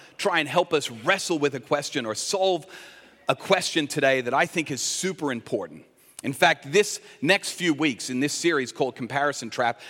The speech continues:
we're gonna be wrestling with this simple question. How do you scroll without losing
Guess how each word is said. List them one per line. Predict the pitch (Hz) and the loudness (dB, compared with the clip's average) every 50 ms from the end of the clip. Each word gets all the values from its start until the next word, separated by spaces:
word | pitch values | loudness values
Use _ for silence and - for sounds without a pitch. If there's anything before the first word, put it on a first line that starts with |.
| - - - | -10 0 2
we're | 156 170 | 4 4
gonna | 196 185 | 4 4
be | 156 156 | 4 4
wrestling | 139 117 127 156 160 170 - - 160 160 151 135 120 98 | 2 2 0 -2 -2 -2 -2 -4 -2 -2 -2 -2 -2 -2
with | 123 143 139 - - | 0 0 0 0 0
this | 143 139 - | -4 -2 -2
simple | - 139 131 - - 113 | -2 -4 -2 -2 -4 -6
question. | - - 120 107 - - - 90 73 - - - - - - - - - - _ | -4 -2 -2 -2 -2 -4 -10 -12 -14 -16 -20 -20 -20 -20 -20 -20 -20 -20 -14 _
How | - - 180 185 208 247 | -2 2 4 4 4 4
do | 240 262 | 2 0
you | 240 233 233 214 208 220 240 202 - - _ _ _ _ _ _ _ - | -2 -2 0 0 0 0 -2 -4 -6 -12 _ _ _ _ _ _ _ -12
scroll | - - - - - - - - - 170 170 135 107 92 95 113 139 151 147 - - _ _ _ _ | -6 -4 -2 -2 -4 -4 -6 0 2 4 4 4 4 2 0 -2 -4 -6 -10 -16 -20 _ _ _ _
without | 123 135 139 - 143 131 135 127 120 | 0 0 2 2 2 2 2 0 -2
losing | 123 131 143 156 151 147 151 147 135 131 135 143 | 0 2 2 2 2 0 -2 -2 -2 -4 -4 -6